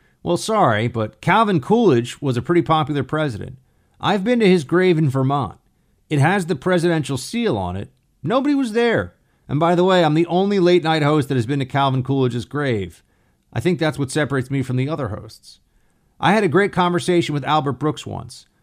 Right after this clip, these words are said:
When I met him for the first time, I was kind of stammering. I said, 'You make movies, they live on forever. I just do these late night shows. They get lost. They're never seen again, and who cares?' And he looked at me and he said,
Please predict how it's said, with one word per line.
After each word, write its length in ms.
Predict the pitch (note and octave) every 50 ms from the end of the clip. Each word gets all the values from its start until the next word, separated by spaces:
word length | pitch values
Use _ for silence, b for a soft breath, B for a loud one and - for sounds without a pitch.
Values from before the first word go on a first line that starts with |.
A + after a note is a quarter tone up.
| _ _ _
When 160 | - C#3 D3+
I 60 | D3+
met 160 | D#3+ F#3 G#3
him 100 | G#3+ G3
for 60 | D#3+ D#3+
the 80 | D3
first 300 | B2 - D#3 D#3 C#3 -
time, 280 | - D3+ D#3 D#3 C#3+ C3
I 60 | B2
was 100 | A#2+ A#2
kind 240 | - - C#3+ C#3 C3
of 80 | A2+
stammering. 640 | - - - D3+ E3 F3 D#3+ A#2 - - - F#2+ - _ _ _ _ - -
I 60 | C3
said, 300 | C3 B2+ - D3 B2+ A2
'You 120 | G#2+ D#3
make 240 | F3+ F#3+ F3 D#3+ -
movies, 440 | B2+ C3+ E3+ G#3 F#3+ E3 B2+ G#2+ -
they 180 | - - E3 F#3+
live 180 | F#3+ F3 C#3
on 180 | D#3 D3 C#3 B2+
forever. 600 | - B2+ A#2+ B2 D3 A3+ A3+ E3+ A#2 F2+ F#2+ - _ _ _ _ _ _ _ _
I 160 | - B2+ E3
just 200 | F#3+ G#3+ G3+ -
do 100 | E3+ E3+
these 180 | C#3+ C3+ A#2+ F2
late 280 | B2+ D3+ F#3 G#3 F3+ D#3
night 240 | C#3+ B2+ A#2+ -
shows. 340 | - - A#2+ G#2+ G2 F#2+ G2
They 160 | - C#3+ D#3+
get 180 | D#3 F3+ E3 C#3+
lost. 380 | C#3 C#3+ E3 D#3 B2+ - - -
They're 120 | B2 A#2
never 220 | B2 C#3 D3+ D#3
seen 220 | C3+ - - D#3 D3
again, 300 | C3+ A#2+ D3 D3 D3 C3
and 100 | A#2 G#2
who 100 | C3+ C#3
cares?' 600 | - - D3 D3 C#3+ B2+ G2 D#2+ - - - - _ _ _ _ _ _ _ _ _ _ _
And 100 | - C3+
he 60 | D#3
looked 200 | E3+ G3+ G3+ F#3+
at 80 | F3+ D#3+
me 120 | D#3 D3
and 60 | C#3+ D3
he 60 | C#3+
said, 520 | C3 - D3+ C#3+ C#3 C#3 C3 B2 A#2 -